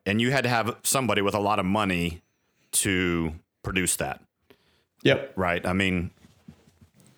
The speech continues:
Speaker 1: and now it's not that. Right. Now,
Speaker 2: Right.
Speaker 1: now there's, oh,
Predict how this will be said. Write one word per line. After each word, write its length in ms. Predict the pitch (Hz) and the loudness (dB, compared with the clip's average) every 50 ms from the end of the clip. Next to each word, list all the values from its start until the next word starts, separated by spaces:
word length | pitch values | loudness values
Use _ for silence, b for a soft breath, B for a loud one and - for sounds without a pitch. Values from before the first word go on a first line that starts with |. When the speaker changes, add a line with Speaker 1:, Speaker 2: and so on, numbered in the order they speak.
| _ _ _ _ - - - - - - | _ _ _ _ -20 -20 -20 -18 -4 -2
Speaker 1:
and 160 | 135 127 113 110 | -2 0 0 0
now 520 | 120 127 135 131 120 107 98 101 104 - - - | 0 0 0 0 0 0 0 -2 -2 -4 -4 -4
it's 200 | - 104 - - | -2 -2 0 0
not 320 | 110 107 101 107 - - | 0 0 0 -2 -4 -2
that. 260 | - 80 69 67 - - - - _ b b b b b b b b b b _ _ - | -4 -4 -4 -4 -8 -12 -16 -20 _ b b b b b b b b b b _ _ -6
Right. 180 | 90 92 - - | -6 -6 -4 -2
Now, 300 | 101 - - 117 127 117 | 2 2 4 2 2 -2
Speaker 2:
Right. 160 | - - - | -4 -4 -2
Speaker 1:
now 220 | 98 107 117 123 | 0 0 0 0
there's, 320 | 104 107 98 92 90 87 - - | 2 2 0 0 0 -2 -2 -2
oh, 320 | 139 143 101 87 82 87 | 0 0 0 0 -2 -4